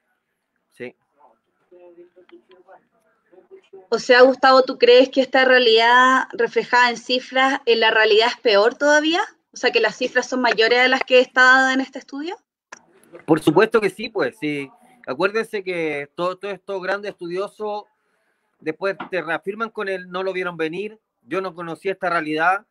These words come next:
Speaker 1: así que estas cifras son solamente una pincelada de la realidad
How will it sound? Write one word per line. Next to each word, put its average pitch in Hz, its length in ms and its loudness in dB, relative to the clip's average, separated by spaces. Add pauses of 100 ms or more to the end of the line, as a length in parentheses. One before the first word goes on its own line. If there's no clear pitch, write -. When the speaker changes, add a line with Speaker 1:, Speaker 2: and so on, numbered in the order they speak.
(440)
Speaker 1:
así 175 200 -14
que 170 160 -8
estas 175 260 -8
cifras 196 840 -2
son 196 240 -8
solamente 196 580 -6
una 202 200 -6
pincelada 165 720 -2
de 175 80 -8
la 170 120 -6
realidad 156 960 -4